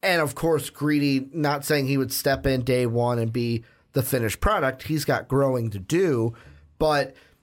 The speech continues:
you could virtually have two guys where it's like, hey, you have two top receivers, don't matter, like, it doesn't matter which one they're on. Plus, if you have that to me,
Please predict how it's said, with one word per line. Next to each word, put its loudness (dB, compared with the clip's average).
you -4
could -2
virtually 0
have -2
two -4
guys 0
where 0
it's -4
like, 0
hey, 0
you 0
have 0
two -4
top -2
receivers, 0
don't 0
matter, 0
like, 0
it 0
doesn't 0
matter 2
which -2
one 0
they're 0
on. -2
Plus, -2
if -4
you 0
have 0
that 0
to -6
me, -6